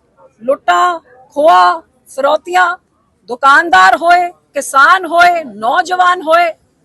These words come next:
ਹਰ ਵਰਗ ਦੁਖੀ ਹੈ। ਜਿਹੜੇ ਕਹਿੰਦੇ ਸੀ ਕਦੇ ਧਰਨਾ ਨਹੀਂ ਲੱਗੂਗਾ, ਕੋਈ ਟੈਂਕੀ 'ਚ ਨਹੀਂ ਚੜੂਗਾ, ਇੰਨਾ ਰੰਗਲਾ ਪੰਜਾਬ ਹੋਊਗਾ। ਰੰਗਲਾ ਕੀ, ਇੰਨਾ ਗੰਦਲਾ ਕਰਦਾ ਹੈ ਪੰਜਾਬ ਨੂੰ ਕਿ ਹਰ ਵਰਗ ਦੁਖੀ ਫਿਰਦਾ ਹੈ ਅੱਜ। ਤੇ ਹੈਰਾਨੀ ਦੀ ਗੱਲ ਕਿ ਮੁੱਖ ਮੰਤਰੀ ਇੰਨਾ ਨਿਕੰਮਾ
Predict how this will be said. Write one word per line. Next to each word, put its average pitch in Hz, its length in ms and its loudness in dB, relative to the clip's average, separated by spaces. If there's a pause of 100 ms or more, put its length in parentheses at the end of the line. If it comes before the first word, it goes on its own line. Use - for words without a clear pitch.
(220)
ਹਰ 415 280 0
ਵਰਗ 330 300 0
ਦੁਖੀ 370 340 -12
ਹੈ। 359 100 2
ਜਿਹੜੇ 349 260 0
ਕਹਿੰਦੇ 370 340 -6
ਸੀ 381 120 -14
ਕਦੇ 370 240 -4
ਧਰਨਾ 302 380 -6
ਨਹੀਂ 381 180 -12
ਲੱਗੂਗਾ, 311 460 -6
ਕੋਈ 349 180 -6
ਟੈਂਕੀ 320 380 -8
'ਚ 370 100 -6
ਨਹੀਂ 370 200 -6
ਚੜੂਗਾ, 311 540 -2 (560)
ਇੰਨਾ 359 280 0
ਰੰਗਲਾ 370 400 0
ਪੰਜਾਬ 330 460 0
ਹੋਊਗਾ। 330 300 2
ਰੰਗਲਾ 330 380 -2
ਕੀ, 392 120 -18
ਇੰਨਾ 359 280 -2 (120)
ਗੰਦਲਾ 285 280 0
ਕਰਦਾ 320 300 -4
ਹੈ 320 60 -2
ਪੰਜਾਬ 277 400 -6
ਨੂੰ 330 120 -12
ਕਿ 392 140 -20
ਹਰ 330 160 -4 (100)
ਵਰਗ 349 200 -2
ਦੁਖੀ - 300 -18
ਫਿਰਦਾ 269 340 -8
ਹੈ 214 60 -6
ਅੱਜ। - 140 -14 (540)
ਤੇ 339 200 -2
ਹੈਰਾਨੀ 277 400 -6
ਦੀ 403 140 -14
ਗੱਲ 320 280 -2
ਕਿ 403 180 -14
ਮੁੱਖ 247 320 -10
ਮੰਤਰੀ 370 360 -8
ਇੰਨਾ 359 340 -6
ਨਿਕੰਮਾ 320 520 -4